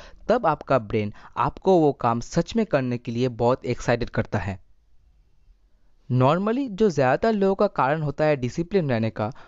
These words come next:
वो ये है कि वो अपने लाइफ को और बेहतर बनाना चाहते हैं। जैसे for example कोई मोटा आदमी वेट लॉस क्यों करना चाहता होगा? ताकि उसकी बॉडी थोड़ी अच्छी दिखे, वो ज़्यादा अट्रैक्टिव लगे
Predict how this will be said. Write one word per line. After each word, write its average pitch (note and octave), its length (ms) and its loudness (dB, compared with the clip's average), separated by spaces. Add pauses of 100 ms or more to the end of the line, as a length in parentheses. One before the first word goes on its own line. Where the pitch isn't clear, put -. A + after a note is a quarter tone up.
(120)
वो E3+ 120 4
ये D3 260 2
है C#3+ 180 0
कि C#3+ 200 -4
वो D#3+ 200 2
अपने G#3+ 280 -2
लाइफ B2 320 -2
को - 160 -2
और D3 240 -2
बेहतर B2 460 -2
बनाना A#2 300 0
चाहते G#2 300 -6
हैं। G2+ 180 -8 (240)
जैसे F3 200 0
for G#3 260 0
example B2+ 500 -4
कोई G3 200 2
मोटा D#3 420 2
आदमी F3 260 -2
वेट C#3+ 340 -2
लॉस - 240 0
क्यों A3+ 140 0
करना D3 260 0
चाहता A#2 280 -4
होगा? G#2+ 320 -8 (380)
ताकि F3+ 260 -2
उसकी G3+ 180 -4
बॉडी C#3+ 300 0
थोड़ी C#3+ 260 -4 (100)
अच्छी C3 260 -4
दिखे, C#3 320 -2 (280)
वो G#3 100 4
ज़्यादा G#3 240 4
अट्रैक्टिव E3+ 680 -2
लगे F#3 300 -2